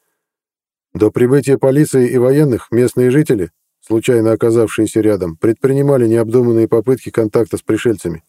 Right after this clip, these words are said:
К счастью, никто не пострадал. Опрос свидетелей показал, что при контакте с полем возникает быстро нарастающее сопротивление, которое уже через десять сантиметров становится непреодолимым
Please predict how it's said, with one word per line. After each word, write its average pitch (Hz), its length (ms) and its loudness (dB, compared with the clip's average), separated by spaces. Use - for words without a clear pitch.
К - 60 -20
счастью, 143 340 2
никто 143 260 0
не 127 100 0
пострадал. 113 540 -2
Опрос 143 360 0
свидетелей 143 480 0
показал, 139 560 0
что - 180 -4
при 123 160 0
контакте 131 480 0
с - 60 -6
полем 127 440 0
возникает 117 580 0
быстро 123 380 -2
нарастающее 120 720 0
сопротивление, 113 760 -2
которое 127 460 2
уже 123 180 2
через 120 260 0
десять 120 320 -2
сантиметров 123 560 0
становится 117 500 0
непреодолимым 113 800 0